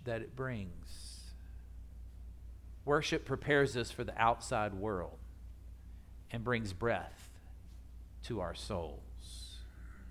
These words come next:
Worship, worship's a great way that we can stay connected to God. And there's one part of worship that we often celebrate once a month, and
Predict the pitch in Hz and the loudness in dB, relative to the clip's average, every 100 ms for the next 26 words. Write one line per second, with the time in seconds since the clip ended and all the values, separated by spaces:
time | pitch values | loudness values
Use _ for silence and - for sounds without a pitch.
0 | - - - - - - - - 143 160 | -12 -12 -12 -12 -14 -14 -8 10 10 10
1 | - - 139 185 185 170 151 123 143 151 | 6 6 12 12 12 8 6 12 12 12
2 | 139 143 139 123 117 135 135 135 - 123 | 12 10 12 8 4 2 2 0 4 4
3 | 120 117 117 - 113 110 107 98 90 87 | 4 4 4 4 0 2 4 4 4 0
4 | - - - - - - - - - 151 | -8 -14 -14 -14 -16 -14 -16 -8 4 8
5 | 156 147 185 180 196 190 165 147 175 180 | 10 12 12 12 12 12 12 12 12 12
6 | 180 165 160 151 151 160 175 165 143 175 | 10 10 10 12 12 12 12 10 10 12
7 | 165 165 156 175 165 151 170 143 123 127 | 12 12 12 10 10 12 12 12 10 6